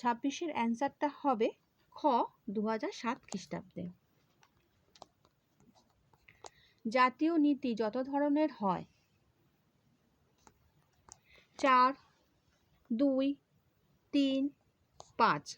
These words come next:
এটা হবে দুই। নেক্সট, আঠাশ নম্বর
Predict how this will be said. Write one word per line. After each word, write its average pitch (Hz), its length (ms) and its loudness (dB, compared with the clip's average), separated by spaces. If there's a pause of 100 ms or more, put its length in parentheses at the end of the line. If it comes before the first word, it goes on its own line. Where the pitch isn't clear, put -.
(640)
এটা - 240 -4
হবে 233 200 0 (520)
দুই। 190 260 -2 (1700)
নেক্সট, 302 300 0 (680)
আঠাশ 247 300 -4 (120)
নম্বর 277 220 0